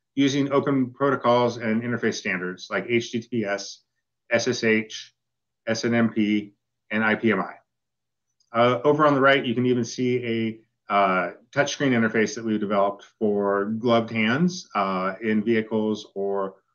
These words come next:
on the move operations. While not explicitly addressed in the Army tem slide,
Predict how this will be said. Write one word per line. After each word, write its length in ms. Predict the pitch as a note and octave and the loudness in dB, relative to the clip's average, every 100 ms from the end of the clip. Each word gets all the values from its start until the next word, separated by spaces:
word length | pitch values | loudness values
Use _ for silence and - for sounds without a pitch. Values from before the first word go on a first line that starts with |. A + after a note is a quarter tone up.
| _ _ | _ _
on 160 | A#2+ A2+ | 0 2
the 60 | |
move 240 | G#2 G#2+ G2 | 2 2 2
operations. 800 | - G2 F2 D#2+ - _ - - _ _ _ _ _ _ _ _ _ _ _ _ _ _ _ _ _ _ _ _ _ _ _ _ _ _ _ _ _ _ _ _ _ _ _ _ _ _ _ _ _ _ _ _ _ _ _ - - | 0 -2 -6 -8 -18 _ -20 -20 _ _ _ _ _ _ _ _ _ _ _ _ _ _ _ _ _ _ _ _ _ _ _ _ _ _ _ _ _ _ _ _ _ _ _ _ _ _ _ _ _ _ _ _ _ _ _ -20 -2
While 200 | C#3 D3+ | 2 4
not 340 | F3 E3+ - _ - | 4 2 -2 _ -8
explicitly 680 | - - G#3+ G3+ F#3 C#3+ A#2+ | -6 2 4 4 2 4 4
addressed 420 | A2+ G2+ G2+ - | 4 2 2 -2
in 80 | A#2+ | 0
the 100 | A#2 | 2
Army 200 | A2+ G#2+ | 2 2
tem 220 | G#2 G2 | 0 -6
slide, 480 | F#2 G2 F#2+ A2+ | -6 -2 -2 -4